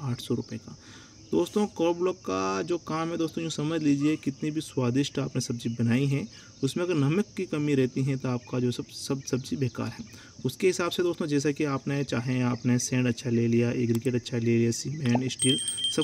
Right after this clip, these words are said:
कुछ आपने अच्छा लगा लिया है, लेकिन इसकी अगर कमी हमारे छत में रह जाती है ना, तो सब खर्चा, सब जो भी आपने खर्च किया है, वो सब बेकार चला जाता है। आप इसे ज़रूर से ज़रूर लगाइएगा दोस्तों।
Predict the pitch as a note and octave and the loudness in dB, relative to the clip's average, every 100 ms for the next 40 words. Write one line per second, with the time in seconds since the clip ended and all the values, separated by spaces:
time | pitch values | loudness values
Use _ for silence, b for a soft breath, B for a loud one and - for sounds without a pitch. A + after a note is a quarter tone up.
0 | - F#3 D#3 D3 C#3 - D3+ C3 C#3 C#3+ | 0 0 0 0 -2 0 0 2 2 2
1 | C#3+ C3+ C#3 C3+ - E3+ E3 - C3+ C3 | 2 0 0 -4 0 0 0 0 0 2
2 | B2+ B2 B2 - - B2 C#3 C3+ A#2 B2 | 2 2 0 -2 -2 2 4 2 0 -2
3 | B2+ C3 - B B B - C3+ E3 E3 | -2 -2 -6 B B B -4 -2 0 -2
4 | F3 E3+ D#3 C#3+ C3 C#3+ C3+ C#3 - C#3 | 0 0 0 -2 -2 0 0 0 -2 -4
5 | B2+ B2 B2 A#2+ - A#2+ B2+ A#2 B2 - | 0 2 2 0 -2 -2 -2 -4 -6 -2
6 | B2+ B2 B2+ B2 A#2+ D#3 D3 A#2+ - A#2+ | 0 2 0 0 0 -2 -4 -6 -2 -2
7 | A#2+ - C#3+ D#3+ - A#2+ A#2 - B B | -2 -8 -10 -10 -8 -6 -6 -8 B B
8 | - B2 A#2+ A#2 B2+ B2+ B2 A#2 C#3 A#2+ | -8 -2 0 0 0 0 0 0 -2 2
9 | C3+ B2 A#2 A2+ A2+ A#2 B2+ - | 4 4 2 0 -2 -4 -4 -8